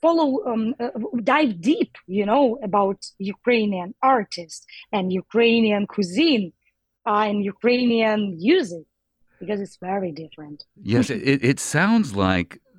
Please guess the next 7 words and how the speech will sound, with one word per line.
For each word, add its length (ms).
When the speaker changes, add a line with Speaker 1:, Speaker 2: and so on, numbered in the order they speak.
Speaker 2:
there 400
is 180
a 80
war 480
not 320
only 600
to 540